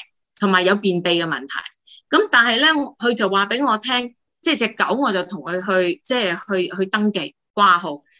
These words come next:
噉點知呢，我話不如噉啦，你又未得住，你畀埋隻狗食P P啦。啊，誒，一日食幾多粒啊？我話你隻狗咁細，食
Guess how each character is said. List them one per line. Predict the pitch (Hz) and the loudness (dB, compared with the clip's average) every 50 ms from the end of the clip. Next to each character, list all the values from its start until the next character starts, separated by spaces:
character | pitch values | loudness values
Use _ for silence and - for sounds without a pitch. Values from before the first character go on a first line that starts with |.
| _ - | _ -4
噉 | 320 508 539 - | -2 -2 -2 -2
點 | 254 233 294 320 | -2 -2 0 0
知 | 294 302 311 311 311 | 0 0 0 2 2
呢， | 311 294 262 | 2 2 2
我 | 240 233 | 0 -2
話 | 226 220 | -2 -2
不 | - 359 | -2 -2
如 | 311 233 202 | -2 0 -2
噉 | 190 196 208 214 262 294 | 0 0 -2 -2 0 0
啦， | 294 294 294 | 0 0 0
你 | 262 226 226 | 0 -2 -2
又 | 220 196 | -2 -2
未 | 196 196 196 202 | -2 -2 -4 -4
得 | 202 294 294 | -4 -4 -6
住， | - - 202 185 190 | -4 -4 -4 -4 -2
你 | 208 233 214 | -4 -4 -6
畀 | 208 220 269 302 | -6 -6 -6 -4
埋 | 262 - 160 156 | -4 -6 -6 -8
隻 | - 208 | -8 -8
狗 | 202 - 185 226 269 | -6 -6 -6 -6 -6
食 | - - - - | -8 -10 -10 -10
P | 247 233 | -10 -10
P | 226 262 240 233 226 | -8 -8 -6 -4 -2
啦。 | 226 226 220 220 - _ _ _ _ | -2 -2 -2 -4 -6 _ _ _ _
啊， | - 294 302 | -2 0 0
誒， | 302 523 - - 226 233 240 | 0 -2 -6 -2 -2 -2 -2
一 | 330 381 | -2 -2
日 | 392 247 214 | -2 -2 -4
食 | - - - | -6 -6 -6
幾 | 226 | -2
多 | 233 240 269 | -2 0 0
粒 | 294 285 | 0 -2
啊？ | 254 - 233 208 202 202 202 | -2 -2 -4 -6 -6 -4 -4
我 | 262 | -4
話 | 277 254 233 214 214 | -4 -2 -2 -2 -4
你 | 220 240 240 | -4 -6 -10
隻 | 220 254 240 - _ | -10 -12 -12 -10 _
狗 | - 165 240 285 | -6 -6 -6 -6
咁 | 269 247 226 220 - | -8 -10 -8 -6 -4
細， | 233 202 196 196 196 - | -4 -4 -4 -4 -6 -10
食 | - | -12